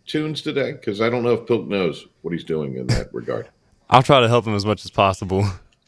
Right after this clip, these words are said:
Speaker 1: Okay. All right. Sounds good. Thank you, Intern William. Enlightening stuff. I just wanted to make sure you didn't like the modern country, which sucks.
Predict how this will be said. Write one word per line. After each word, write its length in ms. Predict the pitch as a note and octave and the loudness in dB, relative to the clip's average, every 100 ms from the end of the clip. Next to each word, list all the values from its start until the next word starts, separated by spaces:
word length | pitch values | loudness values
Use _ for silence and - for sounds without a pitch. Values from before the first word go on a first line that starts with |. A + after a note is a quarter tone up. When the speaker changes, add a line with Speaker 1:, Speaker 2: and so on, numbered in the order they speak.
| _ _ _ _ - | _ _ _ _ -4
Speaker 1:
Okay. 340 | A2+ - - - - _ - | -2 2 0 -2 -20 _ -8
All 100 | E2 | -4
right. 260 | C2+ G#1 | -4 -6
Sounds 280 | - E2+ F2+ | -6 -2 -2
good. 280 | - C2+ - | -2 -2 2
Thank 240 | E3 A3 - | 0 0 -2
you, 100 | C3 | -4
Intern 360 | F2+ F2 C#2+ | -4 -10 -12
William. 240 | B1 A#1 - _ _ _ _ _ _ _ | -12 -16 -20 _ _ _ _ _ _ _
Enlightening 520 | C3+ C3+ D#3+ F3 E3 | -2 0 0 -2 -8
stuff. 340 | - - B2 - | -6 -2 -2 0
I 80 | D#3+ | -4
just 160 | G3+ | -2
wanted 160 | G3 F3+ | -2 0
to 60 | C#3 | 0
make 240 | D3 D3 | -2 -4
sure 180 | - D3+ | -4 -4
you 140 | B2+ | -2
didn't 240 | B2+ A#2+ A#2 | -2 -2 -2
like 420 | A2 G#2 - - | -2 -2 -6 -8
the 80 | G2 | -4
modern 520 | G#2 A#2 A2 G2 E2+ | 0 -2 -2 -8 -12
country, 420 | - A2+ G#2 E2 B1+ | -8 -8 -6 -8 -6
which 520 | D2 - - - - | -8 -10 -16 -14 -6
sucks. 480 | - - - - - | -4 -6 -10 -18 -18